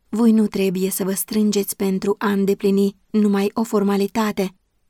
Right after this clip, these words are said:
ci pentru a face un schimb de gânduri, pentru a povesti experiențele voastre zilnice, pentru a exprima mulțumiri, pentru a rosti sincera voastră dorință, după iluminare divină,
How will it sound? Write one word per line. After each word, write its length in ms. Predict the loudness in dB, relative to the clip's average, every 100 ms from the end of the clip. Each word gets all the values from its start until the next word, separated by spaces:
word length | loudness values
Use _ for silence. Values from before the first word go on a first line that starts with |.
| _ -8
ci 140 | -4
pentru 300 | 0 2 2
a 100 | -2
face 520 | -2 -2 -2 -4 -6 _ _ _ _ _ 0
un 160 | 0
schimb 380 | 0 -2 0 2
de 80 | 2
gânduri, 540 | 2 2 2 -2 -6 _ _ _ _ _ -4
pentru 320 | -2 0 -2
a 120 | -4 -2
povesti 480 | -2 -2 -4 -4 -4
experiențele 840 | -4 -6 -2 0 2 2 2 -2
voastre 380 | -2 -4 -2 -4
zilnice, 680 | -2 0 2 0 -2 -6 -6 _ _ _ _ _ -4
pentru 300 | 0 2 2
a 60 |
exprima 520 | 0 -4 -4 0 0 2
mulțumiri, 680 | 0 0 0 2 2 0 _ _ _ _ _ _
pentru 340 | 0 2 2 0
a 80 |
rosti 320 | -2 -4 -4 -6
sincera 500 | -4 -4 -2 -2 0
voastră 380 | -2 -4 -2
dorință, 680 | 2 2 4 2 0 -6 -8 _ _ _ _ _
după 260 | -6 -2 0
iluminare 560 | 0 2 2 0 -2
divină, 460 | -2 0 0 -2